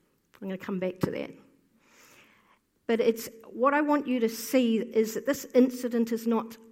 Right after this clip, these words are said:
isolated. It's not just in there as this random thing that Jesus saw. It's actually come on the back of a whole lot of stuff. And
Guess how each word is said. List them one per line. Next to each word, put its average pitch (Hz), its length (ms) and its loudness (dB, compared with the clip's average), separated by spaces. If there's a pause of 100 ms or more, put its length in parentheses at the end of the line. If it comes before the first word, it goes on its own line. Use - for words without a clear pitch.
isolated. 165 720 -8 (300)
It's - 220 -8
not 233 220 -4
just - 420 -8 (280)
in 220 220 6
there 190 360 2
as 190 240 -2
this 185 320 -8
random 185 640 2
thing 170 420 -6
that 175 200 -10
Jesus 180 540 -8 (760)
saw. - 640 -6 (400)
It's 196 200 -6
actually - 240 -8
come 226 360 -2
on 214 140 0
the 185 80 0
back 196 440 -10
of 165 140 -8
a 151 40 -10
whole - 380 -10
lot 180 240 -8
of 160 80 -10
stuff. - 640 -10 (1200)
And 220 400 0